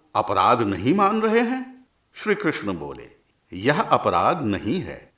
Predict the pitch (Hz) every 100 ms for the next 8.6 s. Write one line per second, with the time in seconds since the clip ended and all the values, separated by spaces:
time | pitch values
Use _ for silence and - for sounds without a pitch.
0 | _ 104 143 214 285 202 123 - 196 165
1 | 135 - 92 98 156 175 180 - - 123
2 | - 113 - - 143 143 165 160 139 -
3 | 92 98 95 135 185 - 165 160 120 104
4 | 92 - 73 - - _ _ _ _ -
5 | - 165 165 226 214 160 98 92 98 -
6 | _ - - 117 175 175 117 101 107 104
7 | - 107 110 107 113 - 80 87 139 101
8 | 82 127 101 73 - -